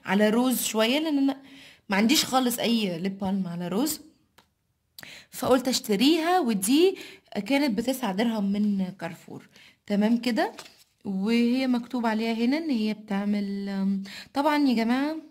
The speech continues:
العربي بالنسبه لل-، يعني في العربي هنا ترجمه العربي على الحاجات بتبقى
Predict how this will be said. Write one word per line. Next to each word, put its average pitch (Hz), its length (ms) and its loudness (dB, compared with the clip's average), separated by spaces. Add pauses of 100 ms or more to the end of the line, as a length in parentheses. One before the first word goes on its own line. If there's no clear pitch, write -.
(920)
العربي 226 520 2
بالنسبه 202 480 -2
لل-، 196 360 -4
يعني 180 360 -10
في 254 400 -4
العربي 208 600 0
هنا 294 260 -2 (380)
ترجمه 214 400 0
العربي 220 380 2
على 202 120 -2
الحاجات 208 480 -8
بتبقى 190 720 -6